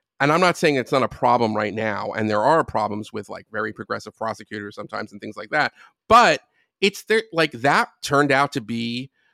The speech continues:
a paper tiger, right? I mean, like, where, where's the, where's the, it, no, d-, let me put it like this. Will Democrats pay a price if they say, "I think we need cops"? Well, we thought in twenty twenty they absolutely would.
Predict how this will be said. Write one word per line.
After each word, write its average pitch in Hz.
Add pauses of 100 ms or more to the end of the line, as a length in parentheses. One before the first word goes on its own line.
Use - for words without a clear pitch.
(160)
a 143
paper 123
tiger, 190
right? 127
I 139
mean, 139
like, 139
where, 131
where's 135
the, 147 (360)
where's 175
the, - (180)
it, 151 (120)
no, 214 (120)
d-, -
let 185
me 214
put 202
it 196
like 165
this. 127
Will 147
Democrats 185
pay 151
a 117
price 110 (420)
if 131
they 131
say, 117 (720)
"I 143
think 196
we 151
need 131
cops"? - (600)
Well, 185
we 226
thought 262
in 214
twenty 233
twenty 240
they 185
absolutely 175
would. 143